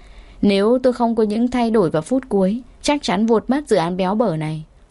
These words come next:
Cô đứng thẳng dậy, ánh mắt như phát sáng, tự tin và khí thế tràn đầy.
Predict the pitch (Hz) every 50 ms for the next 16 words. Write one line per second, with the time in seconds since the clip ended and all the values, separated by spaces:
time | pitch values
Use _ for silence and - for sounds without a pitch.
0 | _ _ - - - - - - - - - - - - 196 185 175 170 196 -
1 | 247 214 165 160 160 - 170 - - - - - 175 190 208 247 285 294 - 254
2 | 240 240 277 320 302 - - 247 208 185 185 220 262 - - 269 226 226 - 262
3 | 247 247 240 214 190 185 - 196 196 190 208 185 185 196 - - 233 190 151 156
4 | 160 156 151 147